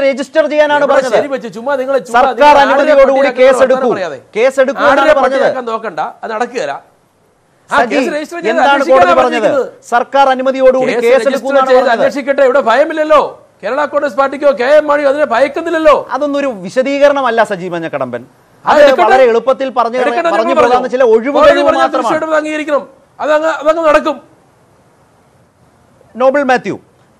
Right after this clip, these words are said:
Speaker 1: നോബിൾ മാത്യു, നിങ്ങൾ ഇതിലൊരു അഭിഭാഷകനാണ്.
Speaker 2: പിന്നെ
Speaker 1: നിങ്ങൾ
Speaker 2: എന്ത്, എന്താണ് ഞങ്ങൾ പറയേണ്ടത്? കോടതി
Speaker 1: റൈറ്റ്,
Speaker 2: പറഞ്ഞത്
Speaker 1: ഒരു സംശയം
Speaker 2: അന്വേഷിക്കണം.
Speaker 1: തീർക്കാൻ വേണ്ടിയാണ്.
Speaker 2: അതല്ല, കോടതി അങ്ങനെ പറഞ്ഞിട്ടുണ്ടെങ്കിൽ അന്വേഷണം നടക്കട്ടെ.
Speaker 1: ശരി, ആ,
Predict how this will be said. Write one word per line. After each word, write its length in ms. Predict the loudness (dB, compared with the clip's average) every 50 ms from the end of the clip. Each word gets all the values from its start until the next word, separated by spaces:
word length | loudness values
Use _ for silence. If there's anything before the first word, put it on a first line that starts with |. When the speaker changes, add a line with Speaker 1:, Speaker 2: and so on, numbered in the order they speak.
| _ -4 -2
Speaker 1:
നോബിൾ 180 | -2 0 0 0
മാത്യു, 160 | -2 -2 -2 -4
നിങ്ങൾ 160 | -4 -4 -2 -2
ഇതിലൊരു 440 | 0 2 2 2 2 0 -4 -6 -8 -8
അഭിഭാഷകനാണ്. 720 | -6 -2 0 2 0 0 0 -4 -6 -4 -4 -4 -2 -2 -4 -4 -6 -8 -10
Speaker 2:
പിന്നെ 160 | -6 -2 0
Speaker 1:
നിങ്ങൾ 260 | 0 2 2 0 -2
Speaker 2:
എന്ത്, 140 | -2 -4 -2
എന്താണ് 240 | -2 0 0 0 0 0
ഞങ്ങൾ 140 | -2 -2
പറയേണ്ടത്? 260 | -2 -2 -2 -2 -2 0
കോടതി 160 | 0 2 4
Speaker 1:
റൈറ്റ്, 200 | 2 2 2 0
Speaker 2:
പറഞ്ഞത് 160 | 0 0 2
Speaker 1:
ഒരു 160 | 4 4 4
സംശയം 100 | 4 4
Speaker 2:
അന്വേഷിക്കണം. 280 | 2 2 4 4 6 6
Speaker 1:
തീർക്കാൻ 280 | 6 4 4 4 2
വേണ്ടിയാണ്. 360 | 2 2 2 2 2 2 2 2
Speaker 2:
അതല്ല, 140 | 0 -2 -2
കോടതി 240 | -4 -6 -6 -4 -4
അങ്ങനെ 260 | -4 -4 -4 -4 -4
പറഞ്ഞിട്ടുണ്ടെങ്കിൽ 460 | -4 -4 -6 -8 -10 -8 -8 -6 -6
അന്വേഷണം 280 | -6 -6 -6 -6 -6 -4
നടക്കട്ടെ. 320 | -2 -2 -2 0 2 2
Speaker 1:
ശരി, 140 | 2 2 2
ആ, 120 | 2 2